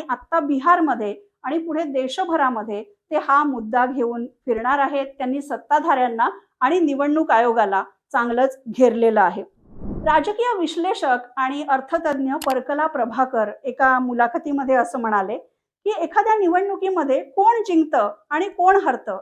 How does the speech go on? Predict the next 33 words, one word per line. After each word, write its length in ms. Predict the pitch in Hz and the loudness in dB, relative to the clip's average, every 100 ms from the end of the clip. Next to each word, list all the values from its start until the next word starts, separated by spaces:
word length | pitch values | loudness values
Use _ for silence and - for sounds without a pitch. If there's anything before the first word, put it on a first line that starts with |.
| - | -8
याच्याशी 420 | 294 320 320 392 427 | -4 -4 -4 -4 0
आपल्याला 460 | - 311 320 320 | 0 0 0 2
मतदार 540 | 359 277 - 269 339 349 | 0 -4 -2 4 4 6
म्हणून 380 | 339 311 330 - _ _ - | 4 4 0 -2 _ _ 0
तसं 220 | 311 311 453 381 | 0 2 2 4
देणं 180 | 320 | 2
घेणं 320 | 311 320 240 226 | 4 4 2 0
नाही, 260 | 185 202 - _ _ _ | -4 -8 -20 _ _ _
पण 260 | 403 392 226 - - | 6 6 4 -2 -2
आपल्या 380 | 254 311 381 | -2 0 0
मताचा 880 | 415 294 254 285 339 349 349 359 392 302 | 2 0 0 4 4 4 2 2 0 -4
जो 160 | 277 339 | -4 -2
रिझल्ट 440 | 302 254 330 359 320 | -2 0 2 2 2
आहे, 320 | 233 226 202 | 0 -2 -6
जो 120 | 285 | -2
निकाल 460 | 302 294 320 370 330 | -2 0 2 4 4
आहे, 240 | 220 208 | 0 -4
तो 440 | - _ _ 427 | -10 _ _ 0
योग्य 340 | 466 381 320 381 | 2 2 0 0
पद्धतीनं 540 | 370 294 302 320 285 | 2 2 0 -2 -2
येतोय 380 | 285 240 240 226 | -2 -2 -2 -4
की 140 | 226 | -4
नाही, 380 | 220 202 196 208 - _ - | -6 -6 -6 -12 -14 _ -4
आपल्याला 480 | 247 254 330 370 392 | -2 0 0 2 0
जे 220 | 359 381 | -2 -4
सरकार 480 | - 302 269 370 392 | 0 0 2 4 6
हवंय, 360 | 339 262 233 | 4 2 0
ते 180 | 220 370 | -2 -8
सरकार 480 | - 269 247 359 427 | -4 -4 2 2 2
निवडून 340 | 359 330 349 | 2 0 0
येतं 240 | 330 269 277 | 0 0 -2
की 140 | 285 | -4
नाही, 360 | 269 226 214 | -6 -6 -8